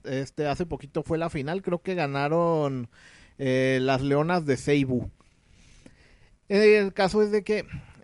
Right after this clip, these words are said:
eh, en Jap-, eh, en el béisbol pasa de que en ligas menores son los, e-, es normal que los equipos sean mixtos.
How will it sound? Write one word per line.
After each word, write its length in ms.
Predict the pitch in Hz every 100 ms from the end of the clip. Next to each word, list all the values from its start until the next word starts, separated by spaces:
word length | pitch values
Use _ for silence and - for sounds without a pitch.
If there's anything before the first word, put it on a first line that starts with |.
| 147
eh, 220 | 147 147
en 140 | 151 147
Jap-, 340 | 175 160 -
eh, 220 | 156 156 160
en 100 | 175
el 140 | 196
béisbol 420 | 233 247 185 190 -
pasa 440 | 180 175 214 202
de 140 | 165 151
que 140 | 147
en 140 | 139 147
ligas 260 | 175 220
menores 500 | 247 247 175 151 233
son 380 | - 156 165 165
los, 160 | 156 143
e-, 100 | 165 147 156
es 140 | 156
normal 480 | 202 196 180 196 190
que 100 | 175
los 160 | 147 139
equipos 380 | 135 147 156
sean 200 | 170 160
mixtos. 460 | 165 170 - - -